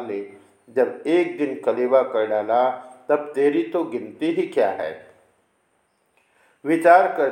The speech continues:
देख, सच्चा सार क्या है और वेदों ने निश्चय रूप से क्या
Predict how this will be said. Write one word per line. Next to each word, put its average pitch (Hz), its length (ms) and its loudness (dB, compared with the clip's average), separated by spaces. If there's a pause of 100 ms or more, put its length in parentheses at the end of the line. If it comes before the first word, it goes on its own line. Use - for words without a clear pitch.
देख, 139 320 0 (220)
सच्चा 135 460 4
सार 120 360 4
क्या 107 280 0
है 90 380 -8 (280)
और 123 220 4
वेदों 147 420 0
ने 170 180 0
निश्चय 139 440 -2
रूप 147 280 -2
से 139 120 -4
क्या 123 260 2